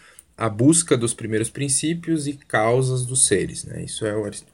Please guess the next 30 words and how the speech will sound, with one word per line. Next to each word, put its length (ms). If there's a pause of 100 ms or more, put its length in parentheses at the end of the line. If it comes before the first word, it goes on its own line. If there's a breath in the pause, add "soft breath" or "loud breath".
que 80
o 60
Aristóteles 500
compreende 440
como 180
filosofia. 640 (960 soft breath)
Ah, 440 (220)
é 100
nesse 340
contexto, 920 (1040 soft breath)
né, 360 (160)
que 100
podemos, 1300
ah, 340
avaliar 560
melhor 520 (300)
as 160
principais 560
críticas 920 (200)
que 120
foram 400
feitas 840
a 120
essa 240
interpretação 760
aristotélica 840
do 100
início 380
da 60
filosofia. 680